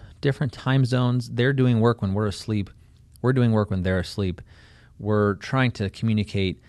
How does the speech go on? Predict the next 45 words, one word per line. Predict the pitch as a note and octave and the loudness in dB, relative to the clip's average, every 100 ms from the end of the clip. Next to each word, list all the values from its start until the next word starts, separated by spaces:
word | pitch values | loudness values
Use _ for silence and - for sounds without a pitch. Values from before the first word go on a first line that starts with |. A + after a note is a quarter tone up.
| - - - - - | -20 -20 -20 -20 -14
a | |
single | F#2+ - C#3 B2 | -6 2 4 6
message | A2 G#2+ G#2+ G2 - | 4 2 0 -2 -6
to | E2+ | -4
many, | F2 B2 C#3+ C#3 | 0 2 2 4
many | A#2+ A2 G#2 | 2 2 0
people, | - G2+ F2+ F2 F#2+ - - - - - | -2 -6 -2 -2 -4 -12 -20 -20 -20 -14
hundreds, | - A#2+ A2 G#2 G2+ - - - | -4 0 2 2 0 -10 -16 -10
thousands. | G2 G#2 G#2+ G2+ G#2+ - - - - | -2 -2 0 -2 -4 -10 -20 -20 -8
It | A#2+ | -4
becomes | C3 D3+ A#2 | 0 2 4
impractical | A2 - D#3+ - G2 G2 | 2 2 2 2 -2 -2
to | A2+ | 0
have | A2+ | 0
one-on-one | G2 A2+ A#2+ G2+ G2 F#2+ | 2 4 4 2 0 -2
conversation | - G#2 F#2 - D#3 - | -2 -4 -4 -2 -2 -2
with | F2 | -6
thousands | - G#2+ A2 G2+ F2+ | -2 0 2 2 -4
of | F2 | -4
people. | D#3+ - - - _ - - - | -4 -4 -10 -14 _ -20 -20 -12
So | - A#2 | -2 0
we | A2+ G2 - D3+ | 0 -2 -6 -2
decrease | F3+ E3 - D3+ - | -2 -2 -4 -4 -4
effectiveness | B2 C#3 - G2 E2+ E2+ D3 - | -4 -4 -4 -4 -4 -6 -8 -4
willingly | C3 A3 G#2+ D#2 F#2 G3+ - - - - - - - | 0 0 0 -4 -4 -6 -10 -20 -20 -20 -20 -20 -8
to | B2+ - | -6 -2
increase | C#3 D3+ - A#2 - | 0 0 -2 -6 -6
efficiency. | - A#2+ - G2+ - - A2 | -4 -4 -4 -10 -12 -12 -8
But | A2 | -4
we | A2+ | 0
need | C#3 C#3 | 0 -2
to | A2+ | -2
know | G#2 C3 E3+ C#3 | 0 2 2 2
that | F2+ | 0
when | G2+ | -4
we | F#2+ | -4
do | G2+ C#3 | -2 -2
that, | G2+ F2 | -2 -2
we're | F#2+ | -2
making | G2 G#2+ A#2+ A2+ - | -2 -2 -4 -8 -12
a | |
choice. | - - D2+ B1 - | -14 -10 -8 -10 -10
There's | F#2+ F2 | -8 -8
a | |
trade-off. | - - G2+ F#2 - - A2+ - | -10 -6 0 0 0 -6 -12 -16